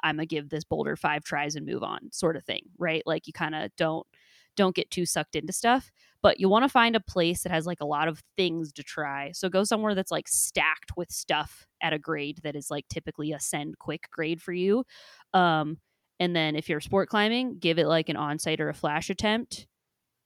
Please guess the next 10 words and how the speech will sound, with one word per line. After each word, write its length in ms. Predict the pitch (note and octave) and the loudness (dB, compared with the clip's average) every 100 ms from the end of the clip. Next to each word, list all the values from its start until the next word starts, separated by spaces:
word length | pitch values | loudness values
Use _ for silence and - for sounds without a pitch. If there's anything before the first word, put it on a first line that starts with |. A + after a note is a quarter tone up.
| - | -2
and 140 | F3 | 2
move 200 | F#3 F#3 | 4 4
on, 380 | F3+ F3 F#3 G#3+ - | 4 4 2 2 6
or 440 | G3+ F#3 E3+ F3 - | 10 10 8 2 0
give 180 | F3+ | 2
it, 140 | D#3+ - | 2 2
like, 280 | D3+ D3 - | -2 -4 -10
second 520 | - - D#3+ E3+ D3+ - _ | -6 0 0 0 -4 -6 _
try 520 | - D#3 D3 D3 C#3+ - | -4 0 2 0 -2 -6
send. 500 | - D#3 D3 - | -4 -2 -2 -6